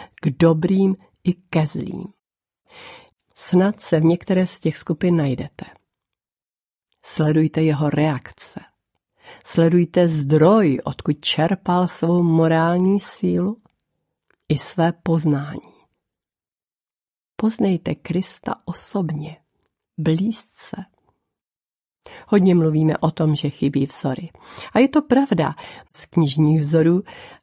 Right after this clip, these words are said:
ať už jim byl Winnetou, nebo Old Shatterhand, Mirek Dušín, Jara Zimmerman, nebo Harry Potter, z knižních vzorů člověk vyroste. Dřív nebo později přece jen pozná, že jeho oblíbenci jsou vymyšlení.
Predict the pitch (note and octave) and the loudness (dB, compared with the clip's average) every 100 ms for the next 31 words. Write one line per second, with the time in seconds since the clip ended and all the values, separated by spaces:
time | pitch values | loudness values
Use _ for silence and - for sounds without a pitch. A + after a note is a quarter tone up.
0 | _ D3+ - D#3 D#3 D3 D3 C#3+ E3+ F#3 | _ -2 -2 0 2 2 2 4 4 4
1 | D#3 D#3+ D3 C#3+ - D#3 D#3 - F#3 F3 | 2 0 0 0 0 0 0 -4 -2 -2
2 | D#3+ D#3 D3+ F3 D#3 D3 D3+ G#3 - F3 | 0 0 0 0 0 2 2 0 0 0
3 | D3+ D3+ D3 D3 - - G#3 F#3 E3 D#3 | 2 4 2 0 -2 2 2 4 2 2
4 | D3+ D3+ E3+ F3 D#3+ G#3 G#3 F3 - - | 0 0 2 0 0 -2 0 -2 -6 -20
5 | - _ - - - E3+ B3+ C#4 G#3 D#3 | -20 _ -20 -20 0 4 6 6 6 4
6 | D3 D#3+ D#3 B2 - D3 C#3 B2+ - C#3 | 2 2 2 -2 -6 -4 -2 -4 -2 -2
7 | C#3+ - - - E3 - _ _ _ _ | -2 -6 -14 -12 -12 -14 _ _ _ _
8 | _ _ _ - F3+ A#3 A#3+ A3+ F#3+ - | _ _ _ 0 4 4 4 2 2 2
9 | E3+ E3 F#3 F3 D#3+ - G3 F#3 - E3+ | 0 2 2 2 0 -2 -2 -2 -2 0
10 | D#3 D3 D3+ D3 E3 E3 F3 - _ _ | 0 0 -2 0 0 0 -2 -6 _ _
11 | _ _ _ _ - D3+ D3 D3 D3+ D3+ | _ _ _ _ -4 -2 -2 -2 -2 0
12 | D3 D3+ C#3+ F3 - D#3 D3 D3 - - | 0 -2 -6 -10 -4 -2 0 -2 -4 -10
13 | - - E3+ | -10 -8 -8